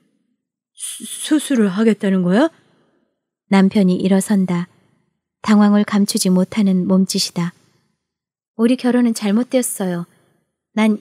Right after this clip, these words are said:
Speaker 2: 이 집안에 적합한 여자가 아니에요.
Speaker 1: 그 일은 없었던 것으로 하자고 말했잖아.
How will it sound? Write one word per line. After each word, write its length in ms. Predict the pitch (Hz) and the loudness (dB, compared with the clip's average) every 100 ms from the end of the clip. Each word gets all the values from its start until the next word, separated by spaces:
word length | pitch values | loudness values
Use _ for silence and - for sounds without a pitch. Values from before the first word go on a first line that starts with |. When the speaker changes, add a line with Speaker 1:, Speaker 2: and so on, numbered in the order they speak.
| - | -4
Speaker 2:
이 140 | 226 | -4
집안에 360 | - 240 240 220 | -2 0 0 -2
적합한 500 | - - 269 262 220 | -4 -6 -6 -2 -2
여자가 320 | 208 214 185 | 0 -2 -2
아니에요. 460 | 180 214 190 175 180 _ _ _ _ _ _ _ _ _ | -2 0 -2 -4 -8 _ _ _ _ _ _ _ _ _
Speaker 1:
그 240 | - 226 254 | -2 4 6
일은 280 | 269 269 | 6 4
없었던 520 | 196 190 - 311 302 262 | 2 0 -2 0 0 0
것으로 300 | 233 233 233 | 0 0 -2
하자고 340 | 247 269 226 | 0 0 0
말했잖아. 1120 | 185 180 208 214 247 240 214 190 202 180 180 | -2 0 -2 0 0 2 0 -2 -2 -4 -6